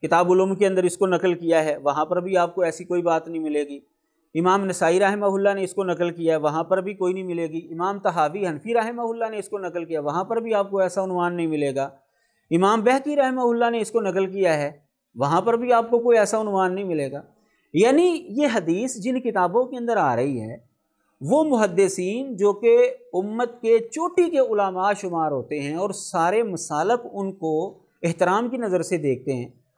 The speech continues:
ان میں سے کسی نے بھی اس حدیث کے اوپر رفع الیدین نہ کرنے کا باب، یعنی رکوع والا رفع الیدین نہ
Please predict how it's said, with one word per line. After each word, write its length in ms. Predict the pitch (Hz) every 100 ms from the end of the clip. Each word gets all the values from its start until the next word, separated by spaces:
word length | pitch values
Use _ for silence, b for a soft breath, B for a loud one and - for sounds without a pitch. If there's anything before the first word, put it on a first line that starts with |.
| _
ان 180 | 247 285
میں 100 | 302
سے 160 | 277 285 254
کسی 280 | 226 285
نے 160 | 311 226
بھی 280 | 127 139 - - _ -
اس 220 | 262 262
حدیث 380 | 202 185 226 233
کے 100 | 226
اوپر 320 | 208 233 254 - - _ _ _
رفع 340 | 160 208 233 262
الیدین 640 | 247 208 208 226 247 208
نہ 160 | 247 320 330
کرنے 260 | 277 262
کا 140 | 240 247
باب، 300 | 202 196 190
یعنی 260 | 208 254
رکوع 300 | 233 233 349 311
والا 200 | 254 233
رفع 240 | 220 233
الیدین 600 | 233 202 175 185 226 190
نہ 180 | 214